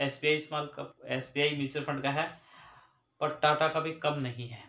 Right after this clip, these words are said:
एक लाख करोड़ है। कभी भी याद रखना, किसी भी म्यूचुअल फंड में आपने पैसा लगा रखा है,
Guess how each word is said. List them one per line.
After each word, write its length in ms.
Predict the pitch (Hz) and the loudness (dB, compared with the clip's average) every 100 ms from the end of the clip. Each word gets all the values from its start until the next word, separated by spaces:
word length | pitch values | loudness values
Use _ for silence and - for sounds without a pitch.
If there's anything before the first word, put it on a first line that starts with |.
| _ _ - | _ _ -4
एक 260 | 143 151 135 | 2 2 2
लाख 280 | 131 139 - | 6 6 6
करोड़ 200 | 139 131 | 0 0
है। 160 | 131 123 - - - - _ | 0 -2 -6 -20 -20 -20 _
कभी 240 | 208 214 254 | 4 6 6
भी 120 | 233 | 10
याद 180 | 196 196 | 10 10
रखना, 260 | 175 190 202 | 4 4 2
किसी 300 | - 196 214 | 0 -4 -2
भी 80 | 208 | -2
म्यूचुअल 240 | 190 185 | 2 4
फंड 160 | 180 175 | 6 6
में 80 | 170 | 6
आपने 180 | 165 | 4
पैसा 260 | 156 151 156 | 4 4 6
लगा 220 | 143 135 | 6 6
रखा 160 | 139 175 | 6 4
है, 140 | - | 2